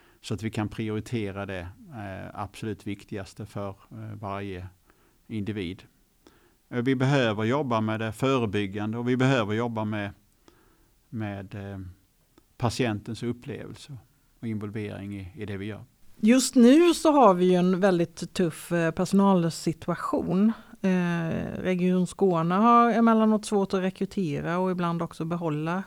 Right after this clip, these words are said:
Speaker 2: kompetens. Och, eh, vi vet att vi, eh, blir allt fler som lever längre och lever längre med sjukdomar. Hur ska vi hitta medarbetare så det räcker i framtiden?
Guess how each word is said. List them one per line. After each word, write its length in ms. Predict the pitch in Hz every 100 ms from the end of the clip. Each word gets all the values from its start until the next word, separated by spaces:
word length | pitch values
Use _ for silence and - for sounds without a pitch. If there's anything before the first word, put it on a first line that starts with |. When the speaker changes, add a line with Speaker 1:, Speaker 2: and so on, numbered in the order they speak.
| -
Speaker 2:
kompetens. 720 | - 208 220 185 - 156 -
Och, 460 | 170 165 _ - 170
eh, 220 | 160 160 175 _ _ - -
vi 120 | 180
vet 380 | 185 214 220 -
att 260 | 226 -
vi, 380 | 220 226 226 233 - - _ _ - _ _
eh, 380 | - 180 175 165 -
blir 440 | 180 190 180 180 -
allt 300 | 180 180 -
fler 280 | 208 277
som 160 | 294 277
lever 220 | 254 240
längre 360 | 233 196 185 185
och 140 | 202
lever 400 | 202 180 165 165
längre 320 | 170 160 151
med 420 | 160 160 185 233 226
sjukdomar. 720 | 262 226 - 143 135 160 175 - _ _
Hur 220 | - 226
ska 200 | - 233
vi 160 | 233
hitta 360 | 226 277 - 214
medarbetare 600 | 285 285 175 175 165 175
så 100 | 185
det 100 | 185
räcker 260 | 180 - 180
i 60 |
framtiden? 480 | 190 185 - 214